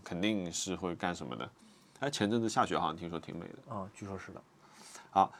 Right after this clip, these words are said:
Speaker 1: 第二个问题是想问问我们两个人收过、送过或者收过最浪漫的礼物及关于圣诞节的礼物指南。就像熊老师刚刚说，回答那样，其实这个东西对我们俩没有共情，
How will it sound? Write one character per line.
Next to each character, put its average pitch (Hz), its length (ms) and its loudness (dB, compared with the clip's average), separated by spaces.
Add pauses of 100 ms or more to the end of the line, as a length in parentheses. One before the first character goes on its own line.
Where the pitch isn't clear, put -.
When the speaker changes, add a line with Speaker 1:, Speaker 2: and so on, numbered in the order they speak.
(100)
Speaker 1:
第 180 100 4
二 220 180 10
个 180 100 10
问 160 180 12
题 135 240 6
是 127 440 8
想 101 240 8
问 170 120 8 (100)
问 139 180 8
我 107 120 10
们 104 140 6
两 143 160 8
个 98 60 6
人 98 260 4
收 165 360 8
过、 165 260 6
送 185 260 6
过 131 160 10
或 117 140 6
者 92 80 6
收 151 200 4
过 165 160 4
最 113 180 2
浪 131 200 4
漫 107 160 2
的 78 80 2
礼 69 160 0
物 82 160 0
及 87 300 0
关 151 240 2
于 95 280 2
圣 131 260 2
诞 127 140 2
节 76 140 0
的 92 160 2
礼 82 280 2
物 139 200 4
指 85 200 -4
南。 82 340 2 (1700)
就 98 200 4
像 98 200 4
熊 98 140 0
老 95 80 2
师 92 80 -8
刚 110 160 0
刚 139 100 -2
说， 147 240 -8
回 - 240 6
答 95 240 12
那 107 60 2
样， 95 160 4
其 110 140 -2
实 113 60 2
这 135 120 4
个 123 80 8
东 117 160 2
西 117 80 -2
对 127 180 2
我 104 80 6
们 107 80 2
俩 107 140 6
没 98 80 2
有 123 100 4
共 120 200 2
情， 85 340 -6